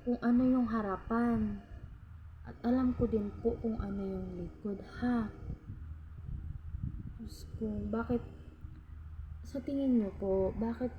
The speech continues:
bakit ko po sasabihin na wala tong pintura? Eh, kung alam ko naman po talaga na hindi naman dapat yung lalagyan ng pintura kasi likod yun. Ako po ang nandoon sa video. Ako po ang kumuha ng video.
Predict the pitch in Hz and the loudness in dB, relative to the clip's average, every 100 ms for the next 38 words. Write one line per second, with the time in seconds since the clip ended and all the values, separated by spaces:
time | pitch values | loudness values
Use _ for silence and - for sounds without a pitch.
0 | - 233 254 247 240 247 233 220 214 185 | 2 2 2 0 0 2 2 2 0 0
1 | 175 170 170 170 165 160 - - - 226 | 0 0 0 0 0 -2 -4 -8 2 4
2 | 226 226 220 214 208 196 180 165 170 - | 6 4 0 2 0 0 0 0 0 -4
3 | 208 214 233 220 226 220 226 208 190 185 | -2 0 2 4 4 4 4 4 2 0
4 | 214 202 190 185 196 185 190 196 190 185 | 0 0 0 0 0 0 -2 -2 -2 -2
5 | 185 175 - 165 185 180 175 175 180 175 | -2 -4 -4 -4 -2 0 -2 -2 -2 -2
6 | 175 170 - 180 180 180 190 185 180 175 | -4 -4 -2 -4 -4 -4 0 0 0 -2
7 | 160 175 180 185 180 - - - - - | -2 4 6 6 4 -4 -10 -12 -10 -12
8 | - - 220 247 226 247 233 208 196 185 | -12 -10 -2 0 4 6 6 6 4 2
9 | 190 202 202 185 185 170 185 185 185 180 | 0 0 0 2 0 0 2 6 6 4
10 | - - 208 226 202 208 202 190 190 180 | -2 -4 0 6 6 6 0 0 2 2
11 | 180 180 180 175 165 165 180 170 175 185 | 0 0 -2 0 0 0 0 2 4 6
12 | 180 175 | 4 2